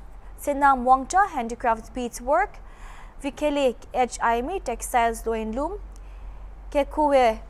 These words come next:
Lomi Textiles Loin Loom, aru Imti Sinla Handicrafts Jewelry, one district, one product laga nichide, dosta chili farmers, aru dosta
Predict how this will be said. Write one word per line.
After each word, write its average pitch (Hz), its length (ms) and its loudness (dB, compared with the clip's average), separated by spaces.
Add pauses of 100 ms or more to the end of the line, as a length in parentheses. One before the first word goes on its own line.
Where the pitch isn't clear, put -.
(360)
Lomi 269 460 2
Textiles 220 560 -2
Loin 220 320 0
Loom, 294 220 -2
aru 220 220 4
Imti 262 360 -6
Sinla 254 420 -2
Handicrafts 214 680 -6
Jewelry, 226 420 -2 (100)
one 208 240 -2
district, 202 380 -8
one 208 180 -4
product 208 340 -6
laga 185 240 -4
nichide, 202 400 -6 (340)
dosta 240 420 0
chili 240 220 -6
farmers, 262 380 0
aru 208 200 -2
dosta 254 480 0